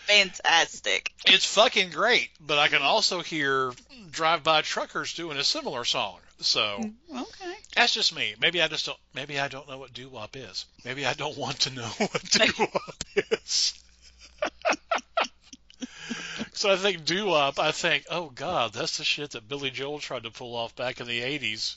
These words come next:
Speaker 2: and that innocent
Speaker 1: Yeah.
Speaker 2: man shit didn't work." Um, Chris's second question is, "Which is greater, the Church of Satan or the Satanic Temple?"
Speaker 1: Does this fall to me to answer?
Speaker 2: Well, if you have an answer, otherwise I can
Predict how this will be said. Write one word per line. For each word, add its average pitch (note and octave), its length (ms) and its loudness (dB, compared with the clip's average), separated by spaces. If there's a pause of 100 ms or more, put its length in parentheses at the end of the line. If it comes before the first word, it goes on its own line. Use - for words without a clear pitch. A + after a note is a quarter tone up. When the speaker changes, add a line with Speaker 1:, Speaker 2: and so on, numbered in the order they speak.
(120)
Speaker 2:
and C3 260 -20
that B2+ 180 -12 (460)
innocent B2 460 2
Speaker 1:
Yeah. A#2 140 -2
Speaker 2:
man C#3 160 2
shit C3+ 320 -4
didn't B2+ 280 -10
work." D3 240 -8 (640)
Um, D#3 440 6
Chris's A#3+ 360 0
second F#3+ 380 0
question E3 420 0
is, D3 360 2
"Which D#3 360 -4
is G3 140 -2
greater, D3+ 560 0 (420)
the C3+ 80 -2
Church F#3+ 340 0
of E3+ 100 -2
Satan A#3 400 2 (440)
or G3 200 -2
the D#3+ 120 -2
Satanic F#3+ 680 -2
Temple?" - 440 -2 (840)
Speaker 1:
Does E3 120 -6
this E3 160 0
fall D#3+ 240 4
to D#3+ 80 -8
me D#3 220 2
to D#3+ 60 6
answer? D#3+ 600 4 (800)
Speaker 2:
Well, F#4+ 160 2
if B3+ 180 2
you A#3 100 -4
have F#3+ 260 0
an A3+ 100 -4
answer, B2 420 -2
otherwise D#3+ 400 -2
I C#3 120 0
can C#3 280 -10